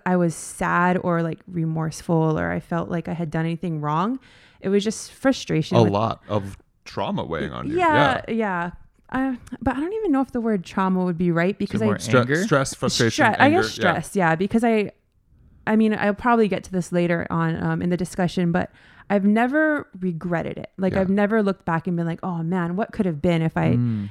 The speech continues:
Speaker 1: if I had kept that child, um, or kept that <laughs> cluster of cells
Speaker 3: Yeah.
Speaker 1: within me to grow to a child." Um, but I, it was, it was a good talk with my mom though. Like, she was super supportive, and she actually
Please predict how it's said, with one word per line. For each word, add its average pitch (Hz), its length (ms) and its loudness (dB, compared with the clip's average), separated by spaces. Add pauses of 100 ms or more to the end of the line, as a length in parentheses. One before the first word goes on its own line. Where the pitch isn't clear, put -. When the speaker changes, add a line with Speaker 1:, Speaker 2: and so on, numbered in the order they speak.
Speaker 1:
if - 140 -4
I 175 100 0
had 160 200 0
kept - 240 -6
that - 180 -8
child, 175 560 -6
um, - 460 -8 (340)
or 180 80 -6
kept - 360 -12
that 175 180 -6 (140)
<laughs> - 120 -20
cluster 180 560 0
of 175 100 -2
cells 196 540 2
Speaker 3:
Yeah. 117 220 0
Speaker 1:
within 262 320 6
me 254 220 6
to 262 120 2
grow 254 260 4
to 226 140 -4
a 214 80 0
child." 185 480 -2
Um, 196 380 -4 (520)
but 202 380 2 (240)
I, 208 300 0 (580)
it 254 100 6
was, 302 360 4
it 247 100 0
was 294 140 2
a 277 40 4
good 196 200 0
talk 170 240 0
with 180 120 -6
my 170 120 2
mom 165 240 0
though. 170 100 0
Like, 190 220 -4
she - 120 -2
was 240 140 0
super 240 280 -2
supportive, 185 580 0
and 170 180 -2
she 214 300 -4
actually 190 640 -4